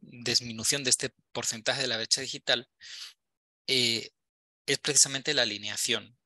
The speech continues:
¿Y por qué es un problema en El Salvador? Por los sismos. Porque en El Salvador tiembla todo el santo rato. ¿Y qué pasa? Pues que se desalinean rápidamente.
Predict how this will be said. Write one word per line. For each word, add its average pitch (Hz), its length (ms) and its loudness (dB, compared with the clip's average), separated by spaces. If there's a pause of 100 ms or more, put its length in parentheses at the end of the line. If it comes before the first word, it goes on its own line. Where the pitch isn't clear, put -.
¿Y 139 120 -8
por 120 240 -6
qué 156 180 4
es 160 120 4
un 151 120 -10
problema 147 340 0
en 147 60 -4
El 135 40 2
Salvador? 139 420 0 (300)
Por 107 200 -8
los 104 180 -4
sismos. 110 520 -6 (1500)
Porque 120 440 -6
en 120 60 -8
El 120 120 -2
Salvador 120 600 -2 (240)
tiembla 120 520 -8 (160)
todo 131 360 -4
el 117 60 -8
santo 117 500 0
rato. 107 440 -6 (1500)
¿Y 139 100 -2
qué 143 120 2
pasa? 151 340 4
Pues - 220 -4
que - 100 -6
se 110 160 2
desalinean 107 640 -2 (180)
rápidamente. 107 920 -6